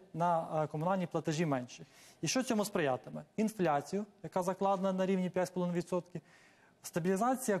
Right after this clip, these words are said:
курсу обмінного і, е, збільшення купівельної спроможності. Тобто не фізичної маси грошей, а купівельна спроможність зростає. Зарплата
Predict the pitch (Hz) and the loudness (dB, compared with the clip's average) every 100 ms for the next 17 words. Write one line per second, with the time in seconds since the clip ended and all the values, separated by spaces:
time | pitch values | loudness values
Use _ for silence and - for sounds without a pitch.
0 | - - 180 143 - 202 - _ 175 160 | -2 0 2 2 -2 -4 -4 _ -4 0
1 | 214 208 202 190 196 _ _ - - - | 0 2 2 0 -4 _ _ -20 -20 -6
2 | 202 262 269 - 175 185 185 139 139 240 | 2 4 4 2 2 4 2 0 2 2
3 | - 214 202 196 - - 180 156 190 196 | 2 0 0 0 -6 -10 -6 -2 0 2
4 | 180 - 170 170 123 127 - - - - | 0 0 0 0 0 -4 -10 -4 -4 0
5 | 175 151 - - 170 214 240 311 - 208 | 0 0 -4 -6 -2 0 0 0 0 2
6 | 175 156 160 143 143 - 156 - - - | 2 0 2 0 0 -4 -10 -12 -20 -8
7 | 165 165 175 175 175 175 170 165 - 240 | 0 2 4 4 4 2 2 -2 0 2
8 | 220 - 202 220 214 170 147 170 170 - | 2 0 0 2 2 0 0 0 -2 -2
9 | 127 - - _ - 170 165 175 175 226 | -4 -4 -16 _ -14 -8 -2 0 0 2
10 | 294 311 147 | 2 2 -2